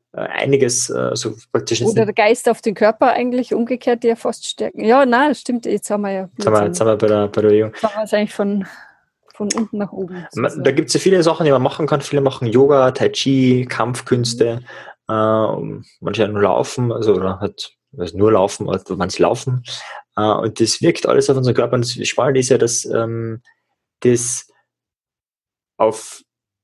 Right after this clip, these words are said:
Speaker 1: also die, grad dieser, dieser, ähm, Zustand auch des Fertigseins, also wenn man jetzt grad laufen war oder Sport war, wo man ja eigentlich ü-, wo man vielleicht auch über seine Grenzen gelaufen ist,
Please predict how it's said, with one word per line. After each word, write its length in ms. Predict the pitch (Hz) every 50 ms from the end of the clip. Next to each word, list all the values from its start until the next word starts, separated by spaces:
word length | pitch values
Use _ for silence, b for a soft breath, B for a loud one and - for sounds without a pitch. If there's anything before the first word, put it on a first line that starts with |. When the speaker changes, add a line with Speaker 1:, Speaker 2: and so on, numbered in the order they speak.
| _ _
Speaker 1:
also 180 | 113 - 123
die, 80 | 120 120
grad 260 | 117 113 123 139 139
dieser, 240 | 143 131 131 131 123
dieser, 440 | 120 120 113 - 120 113 110 104 B B B B B B B B B _ _ -
ähm, 240 | 110 110 107 104 101
Zustand 540 | - - 156 165 - - - 139 123 117 -
auch 140 | 104 107 -
des 220 | - 107 - -
Fertigseins, 800 | - - 139 135 143 - - - - - - 113 95 92 92 92
also 120 | 90 92 92
wenn 120 | 92 95
man 60 | 95 92
jetzt 60 | - -
grad 140 | 95 85
laufen 420 | 92 90 110 127 - - 135 120 117
war 80 | 117
oder 160 | - 104 98 90
Sport 480 | - - - - 104 110 139 - -
war, 180 | 127 127 127 -
wo 80 | 113
man 120 | 107 107 107
ja 60 | -
eigentlich 360 | - 92 104 113 113 104 - -
ü-, 120 | 127 -
wo 160 | - - 104 107
man 100 | 107 104
vielleicht 200 | - 110 107 107
auch 100 | 107 107
über 160 | 113 113 113
seine 200 | 110 110 101 101
Grenzen 400 | - - 104 131 - - - 113
gelaufen 400 | - 98 - - - - 120 131
ist, 240 | 151 156 - -